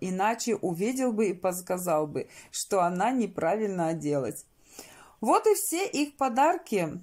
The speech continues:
На мой взгляд, подарки отличные, очень много всякого разного. Постаралась она учесть вкусы и интересы всех членов семьи. Явно хочет всем угос-,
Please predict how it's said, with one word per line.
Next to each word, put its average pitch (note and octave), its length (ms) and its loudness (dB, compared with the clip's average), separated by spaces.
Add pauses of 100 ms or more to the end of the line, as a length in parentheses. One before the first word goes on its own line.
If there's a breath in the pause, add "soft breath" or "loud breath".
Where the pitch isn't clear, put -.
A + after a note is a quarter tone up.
На A3+ 160 2
мой D#4+ 140 4
взгляд, D4 400 0
подарки A#3 460 2
отличные, G3+ 600 -2
очень A#3+ 320 0
много A3 360 0
всякого G3 520 -2
разного. G3+ 500 0
Постаралась G#3+ 760 -2
она F#3+ 260 0
учесть G3+ 480 0
вкусы A#3+ 500 -4
и F3+ 40 -4
интересы F#3 560 0
всех A3+ 480 -2
членов G3+ 460 -2
семьи. E3+ 580 -4 (260 loud breath)
Явно A#3+ 460 4
хочет A#3 380 0
всем B3 420 -2
угос-, F3 420 -2